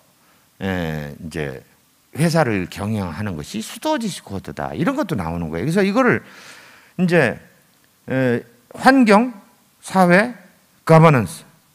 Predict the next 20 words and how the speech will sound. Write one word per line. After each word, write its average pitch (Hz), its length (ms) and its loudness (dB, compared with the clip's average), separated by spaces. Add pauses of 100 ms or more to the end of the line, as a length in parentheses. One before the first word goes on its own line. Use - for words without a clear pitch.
세 226 220 0
가지 113 240 -4
지배구조. 101 580 -6 (140)
그래서 220 220 -2 (520)
제가 220 240 2
이제 180 100 -2
한국표준위원회 226 1300 2 (160)
의원이기도 143 560 4
한데, 98 680 -2 (440)
그 190 140 -2
전번 202 460 8
회의에서 156 460 6
저희가 113 320 0
거버넌스에 156 600 4
대해서 85 440 -4 (580)
이제 80 360 -8 (320)
우리 87 220 -6
한국 139 380 -4
표준, 98 360 -6 (300)
어, 76 400 -8